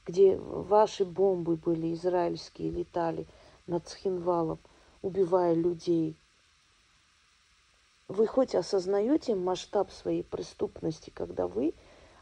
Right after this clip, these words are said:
орёте о том, что как можно такое желать? Вы масштаб своей, своих преступлений –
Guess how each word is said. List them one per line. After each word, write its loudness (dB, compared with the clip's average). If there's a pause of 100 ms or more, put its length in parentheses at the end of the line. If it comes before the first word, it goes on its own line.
орёте 4
о -2
том, 0
что -8 (360)
как -2
можно 0
такое -2
желать? -4
Вы -2
масштаб -2
своей, -4 (260)
своих -6
преступлений – -6